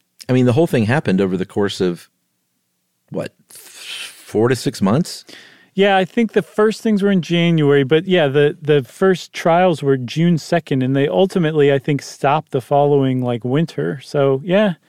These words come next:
Speaker 2: I mean, it, it was not a very long, prolonged thing, but it was just, like, this weird orgy of, of mind loss and death, you know?
Speaker 1: Oh, man. That sounds like some kind of album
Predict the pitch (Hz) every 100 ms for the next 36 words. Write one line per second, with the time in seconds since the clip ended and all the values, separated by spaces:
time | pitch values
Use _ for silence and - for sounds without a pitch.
0 | _ 170 165 180 175 196 196 202 190 190
1 | 175 202 247 170 165 165 131 135 160 160
2 | 135 147 135 160 175 156 131 123 123 -
3 | - - - 160 170 - 165 202 175 147
4 | 120 139 175 190 147 - - 175 170 156
5 | 143 131 127 113 - _ _ _ _ _
6 | - - 127 110 _ 151 170 156 139 156
7 | 185 175 147 143 127 - 131 117 104 135
8 | 147 - - _ _ - 131 131 147 151
9 | _ _ _ _ _ - - _ _ _
10 | _ - 104 - 82 113 110 _ _ _
11 | _ _ _ _ _ - - - 85 82
12 | - 185 - 82 78 - _ _ - 90
13 | 82 85 85